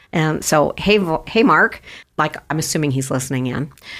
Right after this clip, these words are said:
But we met for coffee in Meridian, and you shared your story with me, and it just so moved me. You shared part of your story with me. And then earlier this year, you invited me. You were, you were speaking at the Eagle Christian Women's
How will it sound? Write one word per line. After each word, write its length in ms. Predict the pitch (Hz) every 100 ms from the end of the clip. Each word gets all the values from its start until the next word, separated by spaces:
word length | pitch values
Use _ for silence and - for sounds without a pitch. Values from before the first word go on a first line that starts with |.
| -
But 140 | 190
we 120 | 196
met 200 | 190 180
for 100 | -
coffee 580 | 196 175 143 - 175 208 -
in 140 | 151
Meridian, 440 | 147 139 135 151 175
and 200 | 156 147
you 80 |
shared 400 | 135 - 160 160
your 80 | 165
story 400 | - - 147 143
with 240 | 139 135 143
me, 240 | 135 135
and 100 | 143
it 80 | -
just 240 | 170 165
so 160 | - 180
moved 380 | 160 139 135 -
me. 260 | - 135 _ _ _ _ _ _ -
You 120 | 180
shared 300 | - 277 262
part 340 | - 147 151
of 100 | 131
your 140 | 120 117
story 380 | - 127 120 95
with 220 | 120 -
me. 220 | - - - _ _ _ -
And 180 | 165 160
then 140 | 151 -
earlier 420 | 165 170 165 160
this 360 | 151 143 - 143
year, 200 | 143 139
you 200 | 139 139
invited 480 | 135 135 135 135
me. 100 | 139
You 140 | 135 135
were, 340 | 135 139 175
you 200 | - 151
were 160 | 151 139
speaking 720 | - - 165 165 165 160 156
at 360 | - 139 135 135
the 140 | -
Eagle 180 | 147 147
Christian 760 | - 131 131 - 139 131 131 -
Women's 680 | 139 131 131 131 - -